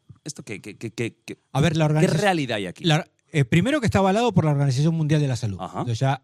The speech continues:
Speaker 2: eso ya da un, un punto.
Speaker 1: Ujú.
Speaker 2: Y la misma Organización Mundial de la Salud dice que es la terapia más efectiva que existe.
Speaker 1: Más que parches de nicotina.
Speaker 2: Más que los parches, más que
Speaker 1: Ajá.
Speaker 2: las famosas pastillitas.
Speaker 1: Sí.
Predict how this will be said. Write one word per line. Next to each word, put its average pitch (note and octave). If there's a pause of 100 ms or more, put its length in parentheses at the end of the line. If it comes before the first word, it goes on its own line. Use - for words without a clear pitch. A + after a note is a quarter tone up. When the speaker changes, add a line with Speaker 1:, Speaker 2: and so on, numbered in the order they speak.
Speaker 2:
eso D3
ya C3
da B2+
un, B2
un A#2+
punto. G#2
Speaker 1:
Ujú. G2+ (120)
Speaker 2:
Y D#3
la C#3
misma F#3
Organización F#3
Mundial F3
de E3+
la -
Salud D#3+
dice F3
que F3+
es -
la C#3
terapia D3+
más E3+
efectiva E3+
que A#2+
existe. - (140)
Speaker 1:
Más B2
que B2+
parches A2
de G#2+
nicotina. A#2+
Speaker 2:
Más E3
que F3+
los E3+
parches, A3
más F3
que E3+
Speaker 1:
Ajá. D3
Speaker 2:
las C#3+
famosas D3
pastillitas. F#3+
Speaker 1:
Sí. C3